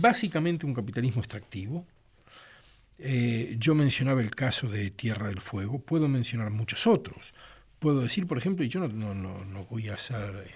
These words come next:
espero no ser imprudente, pero no voy a ser tampoco, eh, eh, eh, extremadamente discreto, la ley del software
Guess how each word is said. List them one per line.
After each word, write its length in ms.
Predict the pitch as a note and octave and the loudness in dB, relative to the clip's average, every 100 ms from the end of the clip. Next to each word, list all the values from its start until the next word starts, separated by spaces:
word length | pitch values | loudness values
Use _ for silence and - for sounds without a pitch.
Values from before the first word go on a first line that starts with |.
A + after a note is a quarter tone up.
| - | -20
espero 400 | - - - E3 | -20 -8 -2 0
no 100 | C3+ | 2
ser 160 | A#2 C3 | 0 0
imprudente, 640 | A#2 A2+ C#3+ G#3 D3 G#2+ | -2 0 4 4 4 0
pero 180 | F2 E2+ | -6 -8
no 140 | F#2+ | -6
voy 160 | G#2+ A2 | -4 -4
a 40 | |
ser 200 | G2+ A2+ | -4 -6
tampoco, 580 | G#2 G2+ F2+ A2 - G2+ - - - - - | -6 -6 -4 -4 -2 -4 -6 -20 -20 -20 -14
eh, 680 | G2 G2 E2 E2 E2 E2 F2 F#2 | -10 -8 -8 -10 -12 -14 -16 -16
eh, 200 | G2 F#2 F2 F2+ - - - - | -14 -14 -16 -16 -18 -20 -18 -16
eh, 300 | - - - - - - _ | -16 -16 -18 -20 -20 -20 _
extremadamente 800 | - A2+ - A#2 C3+ C3 B2 A#2 | -10 -8 -2 0 2 2 2 0
discreto, 600 | G#2 - - F2 - C#3 - - - - - - _ _ - _ - - _ | -2 -4 -8 -10 -8 -8 -10 -18 -20 -20 -20 -20 _ _ -20 _ -20 -20 _
la 400 | B2+ B2+ C3+ C#3 - | 0 4 4 2 0
ley 400 | D#3 G#3+ A3+ E3+ | 2 4 4 2
del 320 | C3 C3 B2 | 0 2 2
software 720 | - G3+ E3+ - G2+ F#2 - | 0 2 2 0 -12 -12 -16